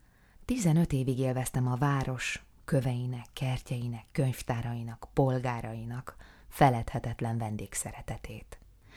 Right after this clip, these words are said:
Ha Rómába írok, ha onnan jön egy episztola, olyan érzelmekkel gondolok a fórum mögött lebukó napra, mint Ovidius az ő világa végén. Róma harctér is volt. Minden háza vár volt.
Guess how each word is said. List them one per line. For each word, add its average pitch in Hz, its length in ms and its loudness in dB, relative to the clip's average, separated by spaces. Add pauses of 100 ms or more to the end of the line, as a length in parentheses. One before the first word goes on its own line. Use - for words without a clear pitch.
(480)
Ha 160 140 6
Rómába 165 540 10
írok, 156 640 0
ha - 160 4
onnan 160 320 8
jön 147 160 6
egy 143 160 2
episztola, 143 600 0
olyan 185 240 4
érzelmekkel 135 680 0
gondolok 135 420 2
a 131 40 -4
fórum 147 400 6
mögött 131 280 0
lebukó 139 440 0
napra, 143 440 0 (580)
mint 160 320 8
Ovidius 143 720 2
az 143 180 -2
ő 139 180 0
világa 120 500 -4
végén. 113 680 -8 (1400)
Róma 151 440 8
harctér 123 720 -2
is 117 200 -8
volt. 131 480 -12 (720)
Minden 208 340 8
háza 139 380 4
vár 117 340 -2
volt. - 440 -12